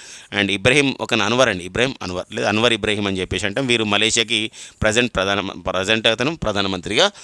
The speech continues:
ఉన్నటువంటి నేపథ్యం అనమాట. ఓకే, నెక్స్ట్ కరెంట్ అఫైర్ చూద్దామండి. So ఇక నెక్స్ట్ వచ్చేసి ప్రపంచ బ్యాంక్ ఒక నివేదిక ఇచ్చిందండి.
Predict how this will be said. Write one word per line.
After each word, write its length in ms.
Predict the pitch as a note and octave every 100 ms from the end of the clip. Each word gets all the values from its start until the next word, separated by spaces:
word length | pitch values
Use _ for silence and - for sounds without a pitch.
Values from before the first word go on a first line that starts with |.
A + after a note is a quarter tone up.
| - _
ఉన్నటువంటి 380 | G#2+ G#2 G#2+ B2+
నేపథ్యం 460 | C#3+ A#2+ G#2 F#2
అనమాట. 220 | F2 E2+ E2+
ఓకే, 120 | D3 F3
నెక్స్ట్ 280 | A#2+ B2+ -
కరెంట్ 280 | A2 G2+
అఫైర్ 160 | F#2+ F#2 G2+
చూద్దామండి. 380 | F#2+ G#2 C3 F#3+ - - - - - - -
So 220 | - E3+
ఇక 60 | E3+
నెక్స్ట్ 240 | D3+ -
వచ్చేసి 220 | F#3 F#3 -
ప్రపంచ 440 | C#3+ - F3+ F3+
బ్యాంక్ 260 | F#3 E3+ E3
ఒక 100 | D#3+
నివేదిక 460 | C#3 C3+ D3+ D#3+ D3+
ఇచ్చిందండి. 440 | - A#2+ F#2+ D#2+